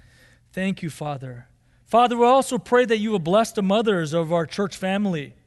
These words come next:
and those who've mothered us, who may not even be part of our church family. We thank you for our mothers, Lord. We thank you for the mothers here at Evergreen S G V. I thank you for all the spiritual mothers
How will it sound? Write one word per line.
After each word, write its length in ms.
and 160
those 320
who've 200
mothered 440
us, 260
who 100
may 200
not 160
even 260
be 100
part 240
of 80
our 80
church 280
family. 320
We 140
thank 420
you 160
for 340
our 240
mothers, 580
Lord. 300
We 120
thank 360
you 120
for 320
the 280
mothers 500
here 240
at 100
Evergreen 480
S 160
G 180
V. 280
I 100
thank 300
you 80
for 180
all 300
the 100
spiritual 720
mothers 540